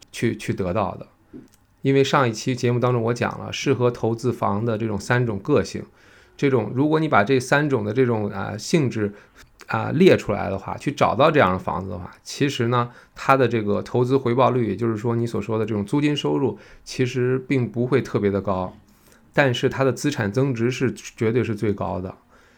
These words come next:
那如果你不按照我说的这三种去买房的话，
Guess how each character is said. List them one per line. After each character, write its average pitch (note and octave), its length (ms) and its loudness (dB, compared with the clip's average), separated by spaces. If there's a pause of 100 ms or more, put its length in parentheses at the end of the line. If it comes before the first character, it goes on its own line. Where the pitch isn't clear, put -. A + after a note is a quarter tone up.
(220)
那 A#2 420 0 (240)
如 C3+ 180 2
果 D3+ 140 2
你 B2 100 0
不 A2+ 160 -4
按 C3+ 240 6
照 A#2 160 0
我 G#2 180 -2
说 C#3 200 0
的 C3 80 4
这 B2 120 2
三 C3+ 280 0
种 G#2 180 -2
去 - 160 -6
买 A2+ 300 0
房 G#2+ 280 -2
的 B2+ 120 2
话， - 260 -8